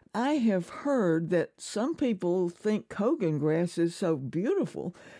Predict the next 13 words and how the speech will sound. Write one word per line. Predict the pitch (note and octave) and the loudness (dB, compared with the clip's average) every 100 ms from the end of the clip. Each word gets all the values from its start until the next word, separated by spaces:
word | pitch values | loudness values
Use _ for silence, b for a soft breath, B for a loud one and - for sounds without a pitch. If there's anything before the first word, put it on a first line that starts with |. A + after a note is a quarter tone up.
| - | 0
they're | G3 | 2
using | F#3 G#3 C4 A#3 G#3 | 4 4 2 2 2
it | G3 - | 0 -2
for | - - | -6 -4
ornamentals | F3 F3 F#3+ A3+ C4 E3 C#3+ | 0 2 4 2 2 0 0
because | F3 F3 F3+ | -2 0 0
it | F3+ | 0
looks | G3 C4 E4+ - | 2 0 0 -2
like | G#3+ G3+ G3+ D#3 | 0 0 -2 -6
grass | D#3+ G3 G#3 D#3+ E3 - | -2 0 2 2 0 -2
with | F3 E3+ | -2 0
this | D#3 D#3+ | 0 -4
feathery | - - A3+ C4+ C4 A#3+ A#3+ | -6 -4 -2 0 -2 -2 -2